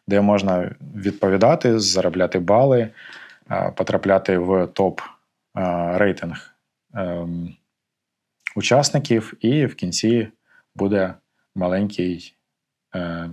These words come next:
цікавий сюрприз. Ось, так що заходьте в Telegram-чат, з-, посилання я залишу під цим відео, і обговорюйте, грайте, ем, приймайте участь у вікторинах та питайте питання, якщо вам, е, цікаво дізнатися щось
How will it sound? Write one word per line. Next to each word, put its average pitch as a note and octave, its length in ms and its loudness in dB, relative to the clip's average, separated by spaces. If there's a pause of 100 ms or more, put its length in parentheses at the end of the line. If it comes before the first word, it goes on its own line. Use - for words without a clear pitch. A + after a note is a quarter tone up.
(120)
цікавий F2+ 400 0
сюрприз. - 640 -2 (300)
Ось, A2 160 2
так A2 160 2
що B2 240 4
заходьте A#2 460 2
в - 20 -4
Telegram-чат, A2 720 2
з-, G2+ 160 -6
посилання G#2+ 460 2
я F#2+ 100 2
залишу G2 360 -2
під - 340 -2
цим F#2 360 -2
відео, A#2+ 480 2 (760)
і C#3+ 160 4
обговорюйте, A#2 680 2
грайте, G#2 600 2 (680)
ем, F2+ 480 -8 (360)
приймайте G2+ 420 0
участь F2+ 340 -4
у F2+ 40 -4
вікторинах A2 560 -2
та A#2+ 400 2 (720)
питайте G2+ 400 0
питання, G2+ 360 -2
якщо F2+ 220 -6
вам, F2+ 240 -6 (840)
е, F2+ 160 -4
цікаво F#2 340 0
дізнатися F2 440 -6
щось - 440 -8